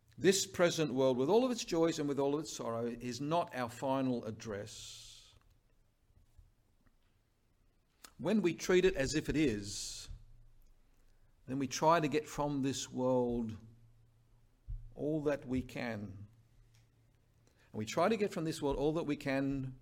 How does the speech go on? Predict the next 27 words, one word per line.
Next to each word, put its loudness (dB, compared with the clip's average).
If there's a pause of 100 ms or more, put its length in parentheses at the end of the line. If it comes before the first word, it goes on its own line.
(340)
which -4
can 0
only 8
really 8
be 0 (140)
fully 6
experienced -2
and -2
enjoyed 0
in 0
the -2
next -4
life. -12 (920)
We 4
try 10
to 6
pack 4
into 4
this 2
present 2
life 4
all 6
the -2
pleasures, 2 (220)
all 6
the 4
happiness, 0